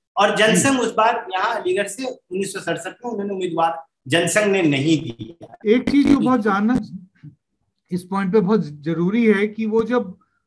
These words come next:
Speaker 2: आजादी की लड़ाई में शामिल हो रहे थे, हुए थे, तो एक तो, अ, सुनने में आया कि वो <clears throat> हिंदुस्तान के बाहर से, अ, आजादी की लड़ाई में शामिल हुए थे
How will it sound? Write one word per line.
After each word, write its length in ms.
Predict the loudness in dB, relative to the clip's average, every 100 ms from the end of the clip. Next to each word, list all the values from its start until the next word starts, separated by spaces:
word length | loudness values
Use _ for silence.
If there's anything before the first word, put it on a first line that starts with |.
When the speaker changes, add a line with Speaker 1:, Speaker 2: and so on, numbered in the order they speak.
| -6
Speaker 2:
आजादी 400 | -2 2 4 2
की 120 | 2
लड़ाई 320 | 2 2 2 2
में 120 | -2
शामिल 420 | -2 0 2 2
हो 160 | 0 0
रहे 160 | -2
थे, 200 | -4 -6
हुए 280 | -4 0 0
थे, 280 | 0 -2 -2 -4 _ _ _ _ _ 0
तो 280 | 0 2 2
एक 280 | 2 2
तो, 160 | -2 -2 -2 -8 _
अ, 380 | -4 -2 -2 -6
सुनने 360 | -10 0 4 6
में 120 | 6
आया 260 | 6 4 0
कि 180 | -4
वो 420 | 2 6 4 2 _ -12
<clears throat> 0 | -10 -12 _ _ _ _ _ _ _ _ -4
हिंदुस्तान 480 | 0 2 4 2 4
के 120 | 0
बाहर 460 | -2 -2 0 0 0
से, 360 | 0 4 4
अ, 340 | 2 -2 -6 -12 _ _ _ _ _ _ _ _ _ _
आजादी 340 | -6 -2 0 -2
की 100 | -2
लड़ाई 280 | 0 2 0
में 140 | -2
शामिल 360 | -2 0 0 0
हुए 200 | 0 -2
थे 180 | -4